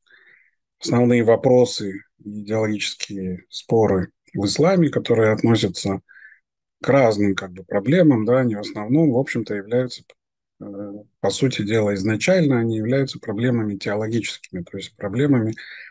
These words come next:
которые связаны с, э, некими положениями религии. Религии, то есть это вопрос верховной власти, это вопрос, э, веры и отношения,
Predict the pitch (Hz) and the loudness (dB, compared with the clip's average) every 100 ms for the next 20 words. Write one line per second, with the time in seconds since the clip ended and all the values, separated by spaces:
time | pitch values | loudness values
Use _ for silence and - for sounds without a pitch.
0 | _ - 95 117 120 101 - 113 123 113 | _ -10 -2 0 2 0 0 2 2 2
1 | 110 104 - - _ _ _ _ _ - | -2 -4 -8 -20 _ _ _ _ _ -12
2 | - 110 107 104 101 104 120 - 104 92 | -8 -4 -4 -4 -2 0 0 0 -8 -4
3 | 104 101 107 110 101 101 104 101 95 90 | -4 0 0 2 0 0 -2 -6 -8 -10
4 | 78 _ _ _ - 101 107 95 87 78 | -12 _ _ _ -12 -8 -6 -6 -6 -8
5 | - - 82 - - - 90 90 95 - | -10 -14 -14 -14 -14 -12 -10 -6 -6 -4
6 | 101 - 107 - 107 95 90 92 156 170 | -4 -4 -6 -2 -4 -4 -6 0 4 4
7 | 160 - 120 - _ _ _ _ _ _ | 2 -6 -12 -12 _ _ _ _ _ _
8 | _ 98 107 101 95 107 101 95 - - | _ -2 2 2 2 2 2 0 -10 -12
9 | - 101 101 95 101 156 160 147 135 131 | -10 -8 -8 -4 2 4 6 4 2 0
10 | 120 127 120 - 123 120 117 113 113 110 | -2 -2 -6 -4 -4 -2 -4 -4 -6 -10